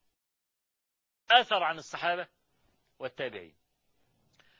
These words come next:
الركن الثالث الترجمة نفسها،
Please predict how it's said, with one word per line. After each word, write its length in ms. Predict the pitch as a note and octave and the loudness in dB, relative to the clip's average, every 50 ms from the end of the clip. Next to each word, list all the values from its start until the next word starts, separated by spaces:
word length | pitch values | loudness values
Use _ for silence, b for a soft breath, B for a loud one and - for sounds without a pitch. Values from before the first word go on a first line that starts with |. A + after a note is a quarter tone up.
| b b D#3+ | b b -6
الركن 480 | D#3 D3+ F3 A3+ D4 C#4+ - B3 A3+ | -4 -4 -2 -2 -2 -2 -4 -6 -10
الثالث 600 | G#3+ F#3+ - _ - G3+ F#3+ F3+ F3 F3+ F#3+ F#3 _ _ _ _ _ _ _ _ _ _ _ _ _ _ _ _ _ _ _ _ _ _ _ _ - F3+ | -12 -12 -12 _ -6 -4 -2 -2 -2 -4 -6 -10 _ _ _ _ _ _ _ _ _ _ _ _ _ _ _ _ _ _ _ _ _ _ _ _ -2 0
الترجمة 1120 | G#3+ A3+ - _ _ _ _ - F#3 F3+ E3+ D#3+ C#3+ A#2+ E3+ A3 B3 A#3+ A#3+ A#3 A3 - | 0 0 0 _ _ _ _ -2 -2 -2 -2 -4 -6 -2 0 0 2 2 0 -2 -2 -2
نفسها، 680 | G#3+ G3+ G3 G3+ G3+ - - - - A3 F#3 - F#2+ - | -4 -2 0 0 0 0 -2 -8 -6 -6 -6 -8 -10 -16